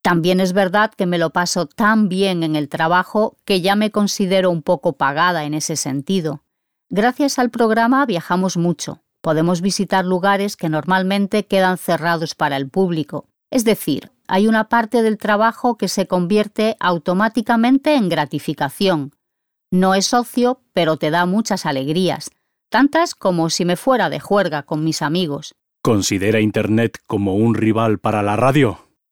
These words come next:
Speaker 1: A los rivales hay que vencerlos o unirse a ellos. En el caso de la radio, este medio se ha aliado perfectamente con Internet.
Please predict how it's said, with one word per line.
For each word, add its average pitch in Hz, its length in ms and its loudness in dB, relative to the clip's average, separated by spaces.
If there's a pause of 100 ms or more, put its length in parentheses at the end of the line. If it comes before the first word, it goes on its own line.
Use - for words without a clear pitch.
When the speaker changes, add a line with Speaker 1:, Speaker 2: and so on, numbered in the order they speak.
(120)
Speaker 1:
A 226 100 2
los 240 180 2
rivales 285 540 0
hay 202 140 0
que 202 120 0
vencerlos 330 800 0 (140)
o 185 180 4
unirse 190 460 0
a 151 120 2
ellos. - 380 -8 (320)
En 208 160 2
el 196 140 0
caso 247 320 0
de 269 80 4
la 254 140 4
radio, 285 600 0
este 190 300 -2
medio 214 420 2
se - 180 -2
ha 170 120 2
aliado 180 500 0
perfectamente 170 840 -2
con 151 180 0
Internet. 156 640 -2